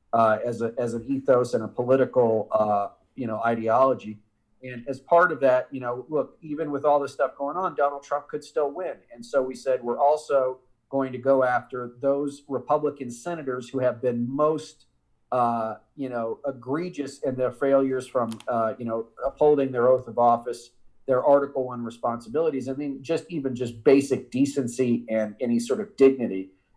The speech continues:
And so those include people like Martha McSally in Arizona, Cory Gardner in Colorado, Thom Tillis in North Carolina,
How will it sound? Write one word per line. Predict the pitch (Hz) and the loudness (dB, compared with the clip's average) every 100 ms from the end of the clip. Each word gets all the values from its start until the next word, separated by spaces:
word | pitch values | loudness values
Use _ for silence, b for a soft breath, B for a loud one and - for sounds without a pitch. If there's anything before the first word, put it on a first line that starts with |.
| - | -2
And | 120 | 0
so | 120 | 4
those | 127 131 120 | 6 6 4
include | 120 - 139 127 | -4 0 0 0
people | 131 120 123 | -4 0 0
like | 117 104 - _ _ _ _ _ _ _ - | 0 -2 -8 _ _ _ _ _ _ _ -12
Martha | 151 147 135 135 | 0 4 4 2
McSally | 120 - 156 143 139 139 123 | -2 2 6 8 8 4 0
in | 113 - | -8 -4
Arizona, | 139 123 185 180 151 | -4 -2 -4 -6 -8
Cory | - 139 120 | -4 -4 -2
Gardner | 131 131 120 117 113 _ _ _ | 2 2 2 -8 -12 _ _ _
in | |
Colorado, | 107 123 117 120 143 135 123 117 _ _ | -8 -4 -2 0 0 2 -2 -6 _ _
Thom | - 127 120 | -6 -6 -4
Tillis | 151 143 135 | -4 -2 -4
in | 120 | -8
North | 120 117 | -8 -6
Carolina, | 123 120 160 160 139 | -4 0 2 0 -4